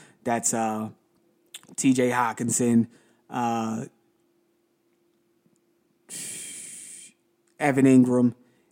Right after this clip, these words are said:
and, uh, you're putting George Kittle out there no matter what. Um,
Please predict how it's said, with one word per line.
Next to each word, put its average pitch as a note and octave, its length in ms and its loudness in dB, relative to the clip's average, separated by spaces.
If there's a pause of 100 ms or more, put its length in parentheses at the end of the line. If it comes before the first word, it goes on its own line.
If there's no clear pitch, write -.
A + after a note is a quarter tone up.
(180)
and, B2+ 240 -2
uh, A#2 520 -4 (720)
you're C#3+ 200 4
putting C3+ 520 0
George B2+ 340 0
Kittle A#2+ 260 -2
out A#2 200 -4
there A#2 180 0
no A#2 80 2
matter A#2 240 0
what. A#2 320 -4 (540)
Um, A2 580 -6